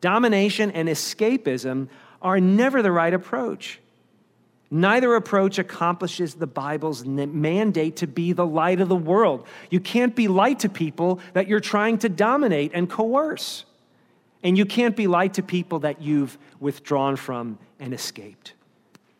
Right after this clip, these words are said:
So the question I want to ask you, if you're following this God of the Bible,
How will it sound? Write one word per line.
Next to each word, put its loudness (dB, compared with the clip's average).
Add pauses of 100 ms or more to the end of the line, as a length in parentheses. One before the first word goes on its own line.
(1000)
So -4
the 0
question -2
I 0
want 0
to -6
ask -4
you, -2
if -10
you're -4
following -4
this -4
God -2
of -6
the -6
Bible, -4